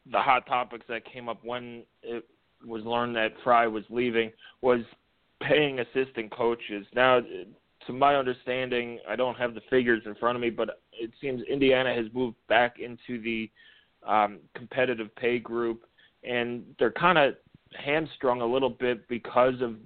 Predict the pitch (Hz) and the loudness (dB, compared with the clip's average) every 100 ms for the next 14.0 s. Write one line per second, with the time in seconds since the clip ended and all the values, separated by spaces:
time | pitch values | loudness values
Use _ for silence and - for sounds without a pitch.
0 | - _ 82 117 113 120 143 120 113 110 | -20 _ -8 -8 -2 2 2 2 -4 -4
1 | - _ _ - _ 101 107 110 - - | -16 _ _ -20 _ 2 4 4 -2 -10
2 | 117 113 117 110 120 82 113 113 104 - | -6 -2 0 0 -2 -4 -6 -6 -10 -14
3 | _ _ - 131 131 117 104 - 127 127 | _ _ 4 4 4 0 -8 0 2 4
4 | 117 107 120 123 120 117 - - 123 120 | 4 6 6 4 -2 -6 -10 -4 0 2
5 | 131 127 127 127 127 - _ _ _ - | 2 2 2 0 0 -6 _ _ _ -12
6 | 123 120 113 135 117 139 147 - - 135 | -2 2 4 4 4 0 -2 -10 -6 -4
7 | - 160 - - 139 143 131 - 120 139 | -4 -8 -4 2 2 2 -4 0 2 2
8 | - 123 107 - 123 131 120 107 _ _ | 0 -8 -10 -10 -8 -8 -10 -16 _ _
9 | _ _ _ - 110 107 - _ - 135 | _ _ _ -6 -4 -4 -8 _ -4 -2
10 | 127 135 131 139 139 120 131 120 - 139 | -2 -4 -2 0 0 0 0 0 0 -4
11 | 127 104 131 131 127 120 117 - _ 76 | -4 0 2 4 6 6 6 2 _ -6
12 | 76 110 110 95 - _ _ _ _ - | -2 2 0 -2 -8 _ _ _ _ 0
13 | 123 135 127 117 113 - 127 123 - | 2 4 4 0 -4 -2 -2 -2 -6